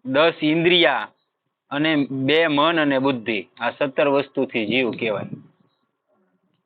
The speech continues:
સમજવા પરમાત્માને જે વિશુદ્ધ અંશ છે, એમાં તો આવવા જવાની કલ્પના જ નથી કરી શકાતી.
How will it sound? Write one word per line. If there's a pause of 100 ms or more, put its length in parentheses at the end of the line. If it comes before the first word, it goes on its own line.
(1040)
સમજવા (840)
પરમાત્માને
જે
વિશુદ્ધ
અંશ
છે, (2250)
એમાં
તો
આવવા
જવાની
કલ્પના
જ
નથી
કરી
શકાતી.